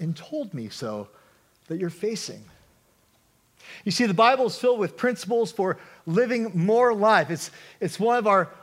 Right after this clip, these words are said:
our cornerstones as a church that we want to experience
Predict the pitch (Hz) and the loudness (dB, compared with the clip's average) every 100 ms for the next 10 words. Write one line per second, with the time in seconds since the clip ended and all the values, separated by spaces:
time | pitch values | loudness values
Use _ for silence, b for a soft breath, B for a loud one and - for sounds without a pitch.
0 | - 180 190 175 - 262 269 - 196 165 | -8 -2 -2 -2 -2 0 0 -2 -4 -4
1 | 170 175 - 240 202 - 180 196 196 185 | -4 -6 -4 -2 -2 -4 -4 -2 0 -2
2 | 175 - 214 202 - | -4 -4 -2 -2 -4